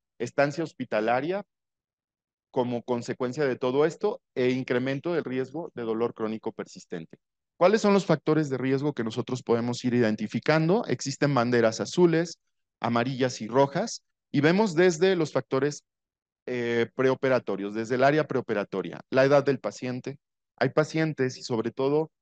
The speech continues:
no me gusta hablar que del género, de la edad y todo ello, pero género masculino, ¿sí? Jóvenes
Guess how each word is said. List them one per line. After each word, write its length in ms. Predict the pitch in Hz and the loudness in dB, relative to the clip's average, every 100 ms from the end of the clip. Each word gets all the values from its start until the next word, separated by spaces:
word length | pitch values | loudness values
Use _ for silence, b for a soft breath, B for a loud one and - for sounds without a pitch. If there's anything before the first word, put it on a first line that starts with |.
| _ | _
no 140 | 131 139 | -4 2
me 120 | 170 | 4
gusta 480 | 165 165 165 151 135 | 4 2 2 4 4
hablar 360 | 123 131 135 - | 2 -2 -4 -6
que 160 | 139 | -8
del 200 | 117 107 | -6 -6
género, 720 | 107 131 127 131 127 120 113 | -6 -4 -2 -2 0 2 2
de 100 | 107 | 2
la 140 | 101 95 | 0 0
edad 240 | 104 113 | 0 0
y 80 | 117 | -2
todo 240 | - 110 110 | -4 -2 -2
ello, 320 | 113 151 139 | 0 0 0
pero 360 | 120 110 107 - | -2 0 -2 -4
género 640 | - 139 156 170 175 208 - | -6 -2 -2 0 0 -2 -4
masculino, 1000 | 131 131 123 - - 131 151 160 131 95 _ _ _ | -4 -2 -2 -8 -4 0 2 0 -2 -4 _ _ _
¿sí? 340 | - 127 143 - _ _ _ | -6 -2 -2 -6 _ _ _
Jóvenes 760 | - 165 190 190 240 254 - | 4 6 6 4 0 -4 -16